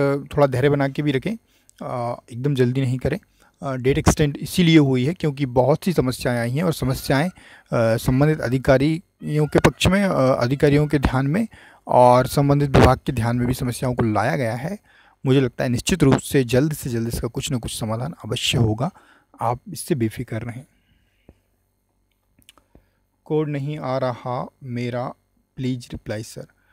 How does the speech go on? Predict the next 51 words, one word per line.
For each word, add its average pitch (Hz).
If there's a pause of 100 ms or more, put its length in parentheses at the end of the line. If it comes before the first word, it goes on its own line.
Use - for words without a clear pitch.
(240)
कोड 151
नहीं 151
आ 151
रहा 151
है 156
तो 151
कोड 135
के 139
बारे 131
में, 131
मैंने 131
कोड 127
के -
बारे 127
में 131
एक 123
वीडियो 120
मैंने 123
बनाया 120
है 135
पिछला, -
आप 117
देख 120
लें। 139 (520)
उसमें 147
कुछ 147
नंबर, 135
लिंक 131
भी 160
मैंने 135
डिस्क्रिप्शन 131
बॉक्स 117
में 131
दी 123
है 139
कि 156
उस 139
लिंक 127
पे -
जाके 135
आप 135
कुछ -
नंबर्स 131
हैं, 127 (420)
कोऑर्डिनेटर 131
के 135
हैं, 135
उसमें 131
डेटा 120
एंट्री 131
ऑपरेटर्स 123